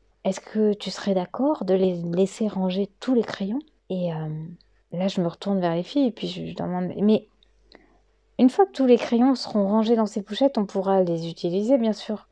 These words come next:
C'est juste qu'ils seront bien rangés. Est-ce que c'est ça ? Est-ce que j'ai bien compris le projet ? » Elle dit : « Oui, oui, c'est ça. Quand ils seront tous rangés,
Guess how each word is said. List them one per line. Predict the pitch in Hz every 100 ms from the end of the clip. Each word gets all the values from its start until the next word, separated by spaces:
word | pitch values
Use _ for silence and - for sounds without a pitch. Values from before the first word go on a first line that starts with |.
| 165
C'est | 185
juste | 196 -
qu'ils | 180
seront | - 165
bien | 170 170
rangés. | 190 233
Est-ce | 240 -
que |
c'est | 180 180
ça ? | 202 240
Est-ce | 208
que | 190
j'ai | 185
bien | 185
compris | 185 190 -
le | 202
projet ? » | - 196 202 202 _ _ _ _ _ _ _ _ _
Elle | 175
dit : « | 175 190
Oui, | 381 523 427
oui, | 415
c'est | - 339
ça. | - 330 330 _ _ -
Quand | - 262
ils | 285
seront | - 269
tous | - 359 -
rangés, | 311 285 339